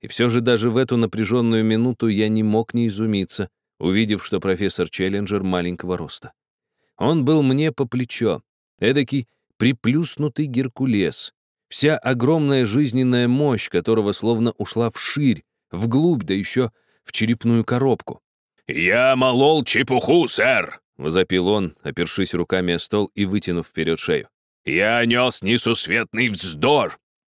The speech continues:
и вы вздумали тягаться со мной, вы, у которого весь мозг — с лесной орешек! Эти проклятые писаки возомнили себя всесильными! Они думают, вот одного их слова достаточно, чтобы возвеличить человека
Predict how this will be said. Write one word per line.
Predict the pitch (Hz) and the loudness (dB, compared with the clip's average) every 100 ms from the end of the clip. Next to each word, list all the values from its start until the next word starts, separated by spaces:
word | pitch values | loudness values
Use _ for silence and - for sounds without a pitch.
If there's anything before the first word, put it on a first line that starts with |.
| 67 | -2
и | 101 | 0
вы | 107 127 | 2 2
вздумали | 92 85 135 143 127 113 92 | 0 0 2 4 4 2 0
тягаться | - 107 127 143 - - | -2 0 2 0 -2 -2
со | - 98 | -2 0
мной, | 98 156 151 87 - - | 2 2 2 -2 -10 -8
вы, | - 123 151 117 - _ - | 0 2 2 0 -4 _ -8
у | 78 | -4
которого | 87 90 92 92 | -2 0 2 4
весь | 90 92 - | 2 0 0
мозг — | 98 113 - | 0 0 -2
с | - - | -4 -2
лесной | 113 107 - 123 131 | -2 -2 -2 0 0
орешек! | 131 160 175 151 113 - _ _ _ - | 2 2 2 0 -2 -6 _ _ _ -10
Эти | 73 90 | -4 -4
проклятые | - 90 117 - 143 139 135 | -2 -2 -2 0 0 2 0
писаки | 135 143 - 160 131 131 | 2 0 2 2 2 2
возомнили | 123 151 156 160 175 151 | 4 4 2 2 2 2
себя | - 151 156 | 0 0 0
всесильными! | - 147 196 202 165 139 113 85 - _ | 0 2 4 4 4 4 2 0 -8 _
Они | 78 104 139 151 | -2 2 4 4
думают, | 147 156 135 117 - - - - | 4 4 2 0 -2 -10 -20 -6
вот | 87 107 | -2 0
одного | 98 87 101 107 113 98 _ _ | 0 0 0 2 2 0 _ _
их | 92 113 | -2 -2
слова | - 113 143 156 120 | 0 2 4 4 2
достаточно, | 117 127 - 156 139 120 - 110 | 2 0 2 2 4 0 0 -2
чтобы | - 92 120 127 | 0 2 4 4
возвеличить | 139 120 117 160 175 127 117 | 4 2 2 2 2 0 0
человека | - 104 120 131 110 104 | 2 2 4 4 2 -2